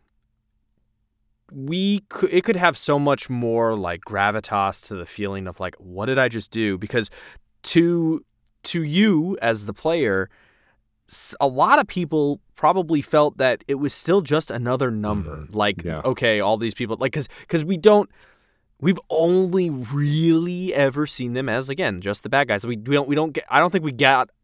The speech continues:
Speaker 1: I don't think we had enough interactions with them to where the weight, like, the heaviness of, like, "I just destroyed an entire system of people." Like,
Speaker 3: Yeah.
Speaker 1: it's not humans. It's not like I did.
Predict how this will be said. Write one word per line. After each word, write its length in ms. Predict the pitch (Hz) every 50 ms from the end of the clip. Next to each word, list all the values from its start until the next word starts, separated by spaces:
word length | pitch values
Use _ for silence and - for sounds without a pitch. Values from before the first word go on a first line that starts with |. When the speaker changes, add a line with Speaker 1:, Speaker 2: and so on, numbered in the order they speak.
| _ _ _ _ _ _ - -
Speaker 1:
I 80 | 208
don't 160 | 277 294 226
think 160 | - 262 233 208
we 100 | 214 175
had 300 | - 170 170 160 175 175
enough 260 | 170 165 160 151 -
interactions 840 | - 147 156 135 104 95 98 101 113 123 123 - - 147 143 135 127
with 180 | 131 143 - -
them 380 | 143 139 143 143 143 143 139 - _ _ _ _ _ _ _ _ _ _ _ -
to 200 | - - 139 127
where 640 | 113 113 123 117 113 113 110 110 107 104 101 - - _ _ _ _ _ _ _ _ _ _ _ _ _ _ _ _ _ _ -
the 200 | 110 107 123 120
weight, 480 | 113 107 107 120 120 123 117 113 - _
like, 200 | - 110 110 104
the 80 | - 107
heaviness 540 | 92 - 120 120 113 120 110 107 104 - -
of, 140 | 98 87 101
like, 180 | 98 95 -
"I 140 | - 95 101
just 180 | 92 95 92 -
destroyed 300 | 92 - - 101 90 87
an 100 | 87 90
entire 320 | 85 82 90 80 76 80
system 320 | - - 85 - - 71
of 80 | 69 -
people." 340 | - - - - - 57 - - - - _
Like, 220 | - 127 123 95 90
Speaker 3:
Yeah. 120 | 82 - - _ _ _ _ _ _ _ _ _ _ _ _ _ - -
Speaker 1:
it's 160 | - - - -
not 200 | 113 147 160 120
humans. 480 | 139 151 151 143 139 143 151 147 131
It's 140 | 110 98 -
not 200 | 120 139 175 165
like 160 | 131 139 131
I 100 | 123 123 127
did. 140 | 127 123